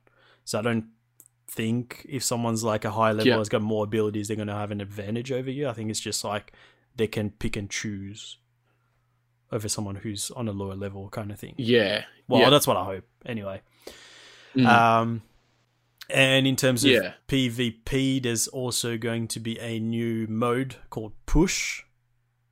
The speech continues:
Speaker 1: And when I first heard about that, I thought it was just
Speaker 2: Mm-hmm.
Speaker 1: like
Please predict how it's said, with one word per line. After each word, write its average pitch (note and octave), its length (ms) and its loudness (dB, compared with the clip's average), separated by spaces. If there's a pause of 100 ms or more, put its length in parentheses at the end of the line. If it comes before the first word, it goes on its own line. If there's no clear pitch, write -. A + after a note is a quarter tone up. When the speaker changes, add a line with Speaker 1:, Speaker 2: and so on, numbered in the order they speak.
(720)
Speaker 1:
And A2 440 -2
when A2 120 0
I A2+ 40 2
first C3+ 340 0
heard A#2 200 0
about G#2+ 260 0
that, G#2+ 120 -2
I G#2 80 -2
thought A#2 240 -2
it C3 40 -4
was A2+ 220 -2
just - 400 -4
Speaker 2:
Mm-hmm. G#2+ 100 -4
Speaker 1:
like C3+ 400 -2